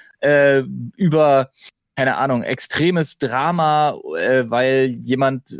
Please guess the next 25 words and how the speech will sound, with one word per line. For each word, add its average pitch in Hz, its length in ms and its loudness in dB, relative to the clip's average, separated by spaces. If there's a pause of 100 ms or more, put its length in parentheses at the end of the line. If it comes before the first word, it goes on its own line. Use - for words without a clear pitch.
konfrontiert 143 760 -2
wird 147 220 0
mit 131 120 -4
dem 131 160 -2
Ehemann 143 580 0
und 127 160 0
der 123 80 2
ist 127 120 -6
grad 131 240 -4
mit 131 120 -8
der 131 100 -2
Frau 135 320 0
da 131 420 2
und 117 200 0
hast 131 220 -4
du 123 40 -6
nicht 123 140 -4
gesehen, 127 540 2
dann 113 100 2
ist - 160 -4
die 120 40 -10
Familie 135 480 0
<laughs> - 0 -
zerstört 127 640 0
und, 123 240 0